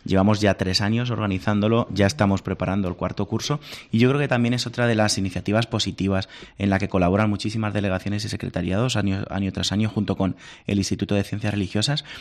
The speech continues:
que nos permite ofrecer una formación seria sobre temas de actualidad y que yo creo que a todos los que lo vamos siguiendo sesión tras sesión, pues nos ayuda, bueno, pues a,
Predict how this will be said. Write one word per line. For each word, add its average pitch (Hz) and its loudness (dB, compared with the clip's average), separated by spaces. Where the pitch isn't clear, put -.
que 117 4
nos 107 4
permite 104 0
ofrecer 123 -2
una 117 0
formación 117 0
seria 160 -2
sobre 104 4
temas 113 4
de 120 2
actualidad 110 2
y 110 -2
que 110 2
yo 92 -6
creo 107 -2
que 110 2
a 98 0
todos 101 2
los 107 0
que 104 2
lo 92 2
vamos 101 4
siguiendo 107 4
sesión 104 2
tras 101 0
sesión, 104 0
pues 101 2
nos 98 4
ayuda, 104 4
bueno, - -6
pues - -2
a, - -2